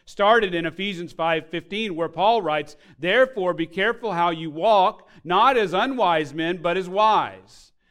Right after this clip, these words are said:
Now, that is the fifth, the fifth of five walk statements in Ephesians four through six. These statements shape the text of, of the last three chapters. The first one in Ephesians four one,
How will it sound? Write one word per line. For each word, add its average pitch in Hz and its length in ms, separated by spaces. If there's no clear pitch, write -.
Now, 165 140
that 190 220
is 196 140
the 175 360
fifth, 240 380
the 175 100
fifth 233 360
of 185 160
five 214 520
walk 208 300
statements 175 500
in 170 260
Ephesians 175 480
four 151 240
through 156 180
six. - 720
These 190 160
statements 214 440
shape 214 400
the - 80
text 147 600
of, 170 240
of 175 220
the 180 80
last 165 360
three 165 220
chapters. 156 640
The 135 100
first 233 380
one 160 180
in 170 100
Ephesians 180 500
four 170 320
one, 196 400